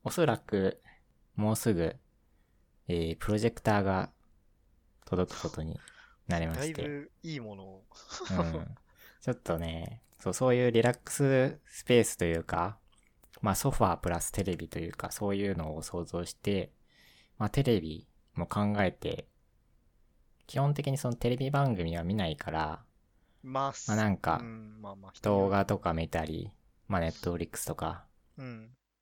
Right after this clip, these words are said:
Speaker 1: 見たりする。まあ、あとゲームしたり、普通の。あの、ピーエスフォーとか、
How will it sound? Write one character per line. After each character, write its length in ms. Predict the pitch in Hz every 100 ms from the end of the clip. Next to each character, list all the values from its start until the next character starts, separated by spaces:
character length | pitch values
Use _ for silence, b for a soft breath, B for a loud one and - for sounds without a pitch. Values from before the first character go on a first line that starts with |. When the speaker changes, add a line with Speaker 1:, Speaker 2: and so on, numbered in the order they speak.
| _ _ -
Speaker 1:
見 120 | 104
た 140 | 92
り 100 | 82
す 160 | 78 87
る。 240 | 80 85 98 _ _ _ _
ま 100 | -
あ、 20 |
あ 20 | -
と 100 | 87
ゲ 120 | 85
ー 100 | 80
ム 120 | 80
し 80 | -
た 100 | 82
り、 80 | 78
普 100 | -
通 200 | - -
の。 180 | 95 - _ _ _ _ _ _ _
あ 140 | 82 76
の、 360 | 76 78 80 - _ -
ピ 100 | 90
ー 40 |
エ 40 | 80
ス 100 | -
フ 120 | 80
ォ 20 |
ー 20 |
と 140 | 76 -
か、 260 | - -